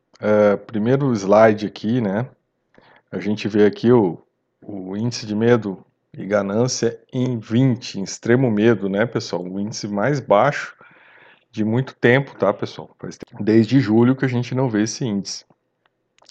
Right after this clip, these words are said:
né? Então isso aí demonstra aí que a gente tá já trabalhando, né, pessoal, naquilo que talvez possa ser até o piso, né, dessa situação que nós estamos passando,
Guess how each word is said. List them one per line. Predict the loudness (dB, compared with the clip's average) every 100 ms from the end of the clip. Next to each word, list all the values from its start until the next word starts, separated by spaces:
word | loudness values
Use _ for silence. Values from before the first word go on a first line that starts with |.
| -12
né? | -6 -2
Então | -2 -2 -2
isso | -2 -2 2
aí | 2 2 -4 -12 _ _ _ _ _
demonstra | -4 0 -2 0 2
aí | 2
que | 0
a | -2
gente | -2 -4
tá | 2 4 4 -4 _ _ _ _ _ _ _ _ _ _ _ -20 -12
já | -6 2 2
trabalhando, | 4 4 4 4 0 0 -2
né, | -4 -4
pessoal, | -6 -2 -2
naquilo | -2 -4 -2 -2 -2
que | -2
talvez | -2 2 0
possa | 0 0 0 0
ser | -4 0 -2
até | 0
o | -4
piso, | -4 -4 -2 -2 -4
né, | -8 -6 -8 -10 _ _ _ _ _ _ _ _ _ _ _ _
dessa | -14 2 4 4 2
situação | -8 -4 -4 -2 -6
que |
nós | -6 -6
estamos | -6 -8
passando, | 0 0 2 0 0